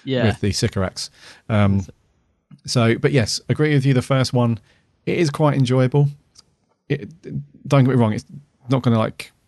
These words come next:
Speaker 2: set the world on fire, like, revolutionary, you know,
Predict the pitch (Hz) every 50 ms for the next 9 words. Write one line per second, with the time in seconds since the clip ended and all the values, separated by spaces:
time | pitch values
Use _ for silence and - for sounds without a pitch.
0 | _ _ _ _ _ _ _ _ _ - - - 147 120 117 123 117 113 107 104
1 | 98 101 95 - - 113 104 101 98 95 98 104 - - 107 110 101 104 104 104
2 | 104 101 - 117 104 101 95 95 92 85 - _ _ _ _ _ - - - _
3 | _ _ _ _ _ 131 110 101 98